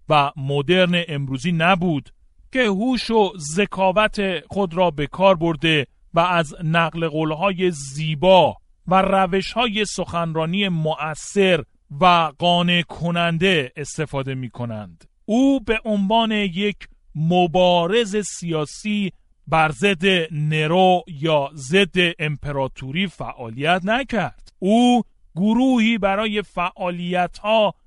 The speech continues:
و مبارزات سیاسی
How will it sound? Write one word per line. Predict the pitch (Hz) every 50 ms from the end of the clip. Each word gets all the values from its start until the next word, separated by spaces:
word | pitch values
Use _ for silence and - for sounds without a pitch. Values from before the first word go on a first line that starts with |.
| _ _ -
و | 175 175 175
مبارزات | 170 160 175 175 165 175 175 170 165 165 165 156 202 226 220 196 - 190 180
سیاسی | - - - 170 147 143 135 131 - - - - 208 214 202 196 180 143